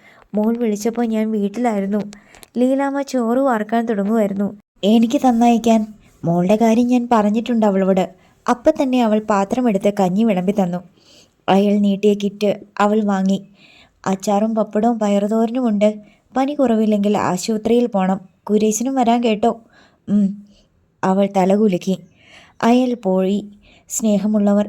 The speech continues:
ഇപ്പോഴുമുണ്ട്. നന്മ തീർന്നു പോയിട്ടൊന്നുമില്ല. ഹണി കഞ്ഞി കുടിക്കാനിരുന്നു.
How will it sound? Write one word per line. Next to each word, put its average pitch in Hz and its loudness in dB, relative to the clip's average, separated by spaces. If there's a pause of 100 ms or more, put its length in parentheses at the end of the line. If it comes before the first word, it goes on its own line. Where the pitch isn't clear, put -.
(120)
ഇപ്പോഴുമുണ്ട്. 208 0 (520)
നന്മ 190 0 (400)
തീർന്നു 208 0
പോയിട്ടൊന്നുമില്ല. 220 0 (600)
ഹണി 247 0
കഞ്ഞി 247 0
കുടിക്കാനിരുന്നു. 208 2